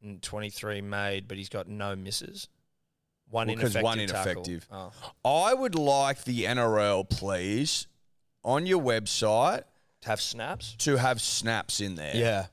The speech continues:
Speaker 2: How many snaps were made? How many bone rattlers were made? That's what I wanna read.
Speaker 1: Could we also
Speaker 2: Because
Speaker 1: get a
Speaker 2: Jake,
Speaker 1: photo of Cooper Johns and Kelma Tuolangi, you disrespectful bastards? Like, how hard is that?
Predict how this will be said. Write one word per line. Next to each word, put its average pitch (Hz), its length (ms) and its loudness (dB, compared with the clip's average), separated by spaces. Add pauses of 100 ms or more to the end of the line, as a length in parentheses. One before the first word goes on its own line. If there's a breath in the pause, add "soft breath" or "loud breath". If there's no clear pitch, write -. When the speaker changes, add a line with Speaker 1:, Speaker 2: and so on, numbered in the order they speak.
(220)
Speaker 2:
How 143 180 -2
many 196 180 0
snaps - 600 0
were 120 80 0
made? 65 480 -6 (300)
How 156 160 0
many 202 140 2
bone 139 460 2
rattlers 92 460 -2
were 92 80 -6
made? 69 480 -8 (160)
That's 165 240 0
what 151 100 4
I 127 140 4
wanna 127 240 4
read. 90 420 -2
Speaker 1:
Could 170 120 2
we 165 100 6
also 220 200 4
Speaker 2:
Because 285 120 2
Speaker 1:
get 226 140 4
a - 20 2
Speaker 2:
Jake, 214 80 0
Speaker 1:
photo 165 260 4
of 135 80 2
Cooper 151 280 2
Johns 131 340 2
and 113 140 -4
Kelma 123 260 0
Tuolangi, 120 540 0
you 131 60 -6
disrespectful 113 720 -2
bastards? 104 500 -2
Like, 127 120 2
how 151 120 4
hard 131 260 2
is 131 100 0
that? - 220 -8